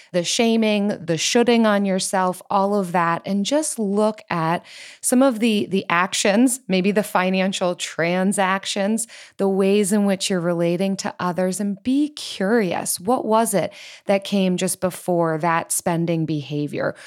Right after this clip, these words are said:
What was my emotional state? How did that make me feel? Does it feel as though it's something that is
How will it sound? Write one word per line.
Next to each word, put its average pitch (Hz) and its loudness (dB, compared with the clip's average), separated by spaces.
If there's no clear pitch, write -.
What 202 2
was 220 2
my 226 4
emotional 160 0
state? - -6
How 185 0
did 214 0
that 202 0
make 185 -2
me 175 0
feel? 175 0
Does 165 -4
it - -4
feel 220 0
as 202 0
though 170 0
it's - -6
something 165 -4
that 156 -2
is 190 -2